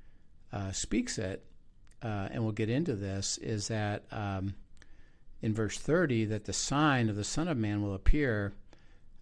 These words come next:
um, and then, uh, the tribes of the earth will mourn, and they will see the Son of Man coming on the clouds with power and great glory. Now, this,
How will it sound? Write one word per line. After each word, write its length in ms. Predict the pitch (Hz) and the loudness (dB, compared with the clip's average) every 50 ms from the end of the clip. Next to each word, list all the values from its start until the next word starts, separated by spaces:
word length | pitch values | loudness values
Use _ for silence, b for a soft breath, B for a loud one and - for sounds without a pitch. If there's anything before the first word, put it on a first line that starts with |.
| - - | -12 -8
um, 520 | - 110 104 101 101 101 98 98 104 - - | -6 -4 -2 -2 -2 0 0 0 -2 -2 -4
and 220 | - 117 107 107 | -2 0 0 2
then, 360 | 110 117 117 117 117 113 110 - | 2 4 4 4 4 4 2 2
uh, 440 | - - 113 104 104 104 101 101 98 | 0 -2 -2 -2 -2 -2 -2 -2 -4
the 80 | 101 101 | -4 -2
tribes 480 | - - - 123 123 123 123 117 120 | 0 2 2 4 4 4 4 2 2
of 80 | 117 104 | -2 -2
the 100 | 107 - | -2 -2
earth 320 | - - 113 110 104 - - | -2 0 0 6 10 10 10
will 120 | - 104 98 | 10 8 0
mourn, 580 | 98 101 117 135 151 143 127 113 110 107 104 - | 0 0 2 2 4 4 4 4 2 2 0 0
and 120 | - 107 | -2 -4
they 80 | 107 107 | -4 -4
will 120 | 101 101 | -4 -4
see 180 | 98 - - 123 | -6 -4 -4 -4
the 120 | 113 104 | -4 -4
Son 200 | 101 - 117 107 104 | -4 -4 -4 -4 -2
of 80 | 101 | -2
Man 200 | 104 104 104 101 101 | -2 -2 -2 -4 -4
coming 360 | - - 135 143 135 123 110 | -4 -2 -2 0 0 0 0
on 100 | 107 101 | 0 -2
the 80 | 104 101 | -2 -4
clouds 540 | - - 107 104 101 101 101 98 98 - - b b b b b b b b b | -4 -6 -6 -4 -4 -4 -6 -6 -8 -10 -14 b b b b b b b b b
with 160 | 110 104 - | -4 0 4
power 380 | - - 110 107 107 107 107 101 | 6 6 6 6 4 2 2 2
and 120 | 101 98 92 | 0 0 -2
great 220 | 110 104 95 - | -2 -4 -4 -4
glory. 360 | - 117 151 160 127 82 - - | -4 -4 -2 -2 -2 -2 -4 -6
Now, 180 | 117 117 110 | -6 -6 -4
this, 420 | 104 107 131 143 139 - - - | -2 0 2 2 2 0 -4 -6